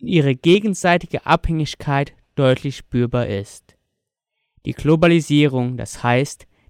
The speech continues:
die von Amerika und dem Kapitalismus geförderte weltweite Zusammenarbeit, hat dazu beigetragen, die Armut von Millionen von Menschen zu beenden und Schwellenländer entstehen zu lassen.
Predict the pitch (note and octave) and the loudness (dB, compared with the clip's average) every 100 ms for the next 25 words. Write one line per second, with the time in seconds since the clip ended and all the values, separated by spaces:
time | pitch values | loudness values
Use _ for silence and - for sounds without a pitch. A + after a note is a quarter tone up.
0 | - D3+ C#3 F#2+ A#2 B2+ D#3+ F#3 F#3 F#3 | -8 -6 -4 -4 -2 2 2 0 -6 -6
1 | F3+ F#3 - B2 A#2 - D#3 D#3 D3 D3 | -6 -10 -10 -8 -8 -6 -6 -4 -4 -6
2 | - - C#3 - - C3 - D3+ D#3 D3+ | -8 -8 -8 -8 -14 -16 -6 0 2 0
3 | - G#2 - _ _ _ B2+ C3 F3+ - | -4 -14 -14 _ _ _ 0 4 4 0
4 | - D#3+ E3 - C#3+ C#3+ D3 B2+ A2 G#2 | -4 -2 -2 -8 -2 0 0 -2 -4 -10
5 | - - _ _ _ _ A#2+ A#2 B2 - | -10 -16 _ _ _ _ -6 -6 -4 2
6 | C3+ D3 - - G#2 G#2 G#2+ A2+ _ _ | 2 2 -4 -8 -8 -8 -12 -14 _ _
7 | _ - - C#3 D#3 F3+ F#3 - C#3 B2 | _ -12 -2 4 4 4 0 -4 -4 -2
8 | B2 D3 E3+ E3+ - D3 C3 C3+ - D3 | 0 2 2 2 -2 -2 0 0 -4 -10
9 | C#3+ C3+ B2+ B2+ A2+ G2+ A#2+ _ _ _ | -6 -2 0 0 -2 -6 -10 _ _ _
10 | _ _ - C3 - D#3 F#3+ E3 A#2+ A2 | _ _ -8 -6 2 4 4 4 2 0
11 | G#2+ G#2 - A#2+ - - E3+ F3+ - B2 | -4 -6 -6 -8 -4 2 4 4 -2 -6
12 | G#2+ G#2+ - - | -8 -8 -14 -20